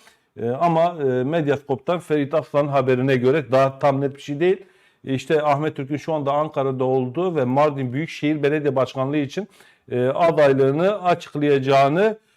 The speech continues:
e, aktarmışsa sevgili dostlar. Hayırlı olsun diyelim. Ahmet Türk yoldaşımıza, ağabeyimize, Kali Ahmet'e hayırlı olsun diyelim. Ee, bir diğer haberimiz sevgili dostlar.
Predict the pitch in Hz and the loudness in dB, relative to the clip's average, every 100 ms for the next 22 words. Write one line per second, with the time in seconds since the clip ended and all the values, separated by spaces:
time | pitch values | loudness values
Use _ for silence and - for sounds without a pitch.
0 | _ - 127 127 147 190 175 - 147 147 | _ -4 0 0 2 2 2 2 2 2
1 | 139 131 135 123 123 127 127 202 220 _ | -2 -2 -2 0 0 0 0 0 -2 _
2 | _ - 262 247 247 196 143 160 151 175 | _ 0 2 4 4 2 2 -2 0 0
3 | 208 180 175 185 180 180 - - 156 147 | 0 -2 0 -2 -2 -6 -8 -4 -2 2
4 | 147 147 151 147 160 143 139 139 131 160 | 0 -2 -4 2 4 4 2 -2 -2 -2
5 | - 139 151 127 131 123 147 131 127 143 | 0 2 2 0 -2 0 2 2 2 0
6 | 139 131 123 139 147 170 180 - _ _ | 0 -4 -2 0 0 0 -6 -16 _ _
7 | - 117 120 123 120 123 123 170 147 170 | -8 -2 0 2 0 0 -2 -2 2 2
8 | 156 147 147 156 165 151 135 135 135 - | 4 4 2 0 -4 -4 -4 -2 -2 0